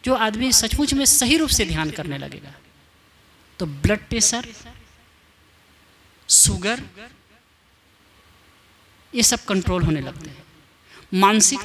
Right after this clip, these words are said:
तनाव, चाहे किसी भी बात को लेकर के वो तनावग्रस्त है, शारीरिक रूप से, बाहर की परेशानी की वजह से, रोग व्याधि की वजह से,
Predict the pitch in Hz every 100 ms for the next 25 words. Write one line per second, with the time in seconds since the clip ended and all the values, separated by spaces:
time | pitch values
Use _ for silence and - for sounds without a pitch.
0 | 220 240 240 247 247 233 240 - 233 -
1 | 269 - 311 302 269 262 - 233 214 214
2 | 214 208 208 190 175 170 165 160 - 139
3 | 147 - 147 - _ _ _ _ _ _
4 | - 185 175 190 233 170 185 214 - _
5 | _ _ _ _ - 202 240 233 - 247
6 | 262 - 247 262 _ _ _ _ _ _
7 | _ _ _ _ _ _ _ _ _ _
8 | _ 180 175 208 214 185 185 175 180 190
9 | 226 240 233 226 233 - 247 247 - 240
10 | - - _ - _ _ 175 190 240 226
11 | 240 220 240 254 233 226 226 220 240